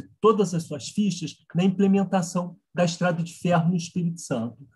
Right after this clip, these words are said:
Nos dizeres de um acólito coevo, ele não teve senão um grande plano de administração, e esse consistiu na via férrea,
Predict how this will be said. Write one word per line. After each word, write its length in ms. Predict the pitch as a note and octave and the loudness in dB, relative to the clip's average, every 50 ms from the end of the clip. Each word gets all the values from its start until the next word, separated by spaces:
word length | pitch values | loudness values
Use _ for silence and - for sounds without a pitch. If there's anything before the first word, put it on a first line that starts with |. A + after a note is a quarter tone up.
| _ | _
Nos 160 | - D#3+ E3 D#3+ | 0 2 2 4
dizeres 480 | E3+ G3+ E3+ E3 F3 G3+ G3+ G3+ F#3+ | 4 2 2 4 6 4 6 4 2
de 120 | D3+ F3 F#3 | 0 0 0
um 100 | E3 D3+ | 0 0
acólito 540 | - - - E3 D#3+ D3+ D3+ C#3+ - _ - | -2 0 0 2 2 2 0 -2 -6 _ -2
coevo, 580 | E3 D3+ D3+ F#3 A3 F#3+ E3 - C#3+ - - _ _ _ - - E3+ - - - _ _ _ _ _ _ _ _ - | 0 2 4 6 6 6 4 2 -2 -4 -6 _ _ _ -2 -2 -2 -2 -6 -16 _ _ _ _ _ _ _ _ 0
ele 160 | F3+ E3+ F3 | 2 4 4
não 160 | G3 F#3+ E3+ | 4 4 4
teve 200 | - E3+ D#3 - | 2 0 0 0
senão 340 | - - F#3 E3+ F3 G3 G#3 | 0 0 2 2 4 4 4
um 60 | G3 | 2
grande 320 | C#3 D3+ D#3 D#3 D#3 - - - | 2 2 0 0 -2 -4 -4 -4
plano 240 | D#3 D3 D#3 D#3 | -2 -2 -2 -2
de 120 | C#3+ D#3 D#3 | -2 -2 -4
administração, 880 | C#3+ - D3+ D#3+ E3 D#3+ - - F3+ F#3+ F#3+ F#3+ - C#3 A2+ A2 - - _ _ _ | -2 -2 -2 -2 -2 -2 -2 -2 -2 -2 -2 -2 -4 -4 -4 -6 -8 -14 _ _ _
e 100 | - D#3+ | 0 0
esse 180 | E3+ E3 - - | 0 0 0 -2
consistiu 500 | - F3 E3 - - - - - E3+ E3 | -4 -4 -4 -4 -6 -10 -8 -4 0 2
na 120 | E3 E3+ | 2 2
via 200 | E3 E3+ F#3 F#3 | 2 0 0 -2
férrea, 480 | F3+ - - C#3+ B2 B2 B2 C3 C3 - | -4 -4 -4 -6 -4 -4 -6 -8 -10 -14